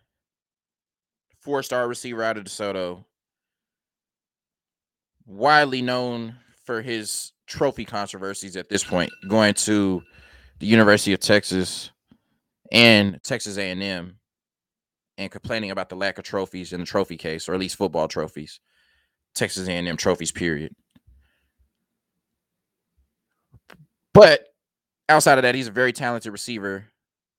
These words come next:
out of DeSoto, one of the best receivers in the nation. I think top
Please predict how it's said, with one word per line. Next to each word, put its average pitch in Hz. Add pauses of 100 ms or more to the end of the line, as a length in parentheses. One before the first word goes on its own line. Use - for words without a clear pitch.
(240)
out 127
of 113
DeSoto, 107
one 104
of 104
the 98
best 110
receivers 107
in 98
the 98
nation. 95 (840)
I -
think 120
top 110